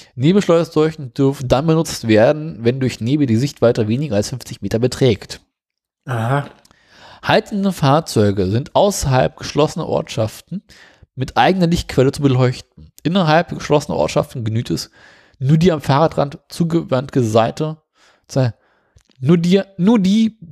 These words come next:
Speaker 1: der am Fahrbahnrand zugewandte Fahrzeugseite durch Parkleuchten oder auf andere zugelassene Weise kennzeichnet zu machen. Eigene Leut-, Beleuchtung ist entbehrlich,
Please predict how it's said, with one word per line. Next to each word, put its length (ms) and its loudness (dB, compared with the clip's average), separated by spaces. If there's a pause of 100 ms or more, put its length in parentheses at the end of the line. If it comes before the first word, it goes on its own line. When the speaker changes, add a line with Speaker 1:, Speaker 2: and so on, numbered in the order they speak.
(160)
Speaker 1:
der 180 4
am 140 2
Fahrbahnrand 500 0
zugewandte 460 -4
Fahrzeugseite 720 -2
durch 200 -8
Parkleuchten 840 -6 (640)
oder 580 2
auf 240 -2
andere 260 0
zugelassene 600 -2
Weise 280 2
kennzeichnet 540 -4
zu 120 -10
machen. 320 -8 (1080)
Eigene 340 0
Leut-, 340 2
Beleuchtung 440 2
ist 100 -10
entbehrlich, 560 -2